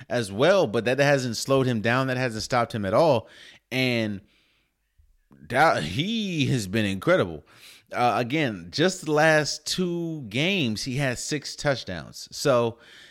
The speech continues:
you know, that, that's why, and the reason why I kinda put him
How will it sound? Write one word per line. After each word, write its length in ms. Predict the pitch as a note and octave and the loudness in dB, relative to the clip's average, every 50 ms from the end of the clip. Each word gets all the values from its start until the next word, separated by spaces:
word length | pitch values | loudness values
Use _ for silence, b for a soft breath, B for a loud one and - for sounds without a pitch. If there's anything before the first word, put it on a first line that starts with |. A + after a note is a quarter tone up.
| B B B | B B B
you 140 | - C3+ B2+ | -4 -2 0
know, 320 | A#2 G#2+ G#2 G#2 F#2 - | 0 0 0 -2 -4 -4
that, 420 | - G2 C3 C3+ G2+ - - - - - - - | -2 0 0 0 0 -2 -6 -12 -20 -20 -14 -6
that's 240 | A2 C3 C#3 D3+ - | -2 0 0 0 2
why, 280 | D#3 C3+ - E2 F#2 A2 G#2 G#2+ | 0 0 0 0 -2 -4 -6 -6
and 220 | B2+ C#3+ C#3+ C#3 | -4 0 0 0
the 80 | C#3 C3+ | 0 2
reason 300 | D3+ E3 E3+ D3+ D3+ D#3 | 2 4 4 2 2 2
why 180 | D3 C#3 C3 | 2 2 2
I 40 | B2+ | 2
kinda 280 | - - D3+ C#3 B2+ G#2+ | 2 0 0 0 0 -2
put 260 | - - D#3 C#3+ A#2+ | -2 0 0 0 0
him 540 | B2 A#2+ C3+ B2+ A#2+ A2+ G#2+ G#2 G2 F2 | 0 0 0 0 0 0 -2 -4 -6 -8